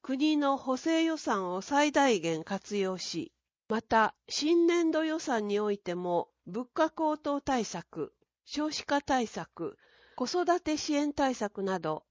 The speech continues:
あらゆる施策を講じてまいります。市議会議員の皆様におかれましては、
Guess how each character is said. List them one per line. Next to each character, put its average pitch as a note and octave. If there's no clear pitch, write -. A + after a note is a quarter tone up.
あ A#3
ら D4
ゆ E4
る A#3+
施 C4
策 B3+
を A#3
講 A#3+
じ A3+
て F#3+
ま F3+
い F3
り F3
ま E3
す。 -
市 C#4
議 E4
会 D#4+
議 D#4
員 B3+
の G#3+
皆 B3+
様 G#3+
に G3+
お G#3
か B3
れ B3
ま A#3
し -
て G3
は、 F#3